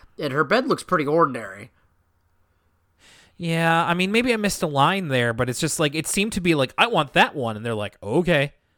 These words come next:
Speaker 2: Like, it just seemed like she got it,
Speaker 1: Hmm.
Speaker 2: even though it doesn't look like it, but maybe I missed something
Speaker 1: Maybe it
Speaker 2: there.
Speaker 1: came without all the fixins. I don't know.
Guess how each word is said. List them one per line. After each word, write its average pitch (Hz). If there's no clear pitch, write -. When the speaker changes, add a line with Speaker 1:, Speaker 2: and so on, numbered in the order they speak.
Speaker 2:
Like, 120
it 113
just -
seemed 127
like 113
she 110
got 110
it, 95
Speaker 1:
Hmm. 170
Speaker 2:
even 113
though 110
it 104
doesn't 110
look 123
like 98
it, 107
but 117
maybe 165
I 139
missed 120
something 117
Speaker 1:
Maybe 196
it 202
Speaker 2:
there. 202
Speaker 1:
came 180
without 160
all 147
the 135
fixins. 113
I 123
don't 127
know. 127